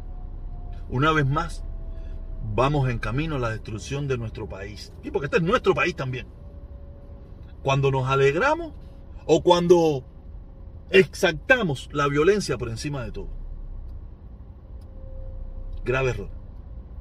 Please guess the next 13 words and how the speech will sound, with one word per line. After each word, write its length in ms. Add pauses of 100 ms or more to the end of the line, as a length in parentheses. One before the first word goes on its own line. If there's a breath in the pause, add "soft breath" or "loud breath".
(140)
Pero 160
nada, 300 (840 soft breath)
vamos 300
en 140
el 120
proceso 500
de 100
la 80
auto-, 500 (140)
autodestrucción. 1200 (920)
Y 80
alguna 320
gente 360